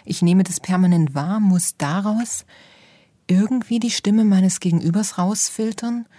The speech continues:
und wissen, was will diese Person mir mitteilen, was liegt ihr auf dem Herzen, worüber möchte sie sprechen.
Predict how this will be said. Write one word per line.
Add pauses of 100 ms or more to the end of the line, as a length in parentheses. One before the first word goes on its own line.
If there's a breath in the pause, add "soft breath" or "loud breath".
(340 loud breath)
und
wissen,
was
will
diese
Person
mir
mitteilen, (280 loud breath)
was
liegt
ihr
auf
dem
Herzen,
worüber
möchte
sie
sprechen.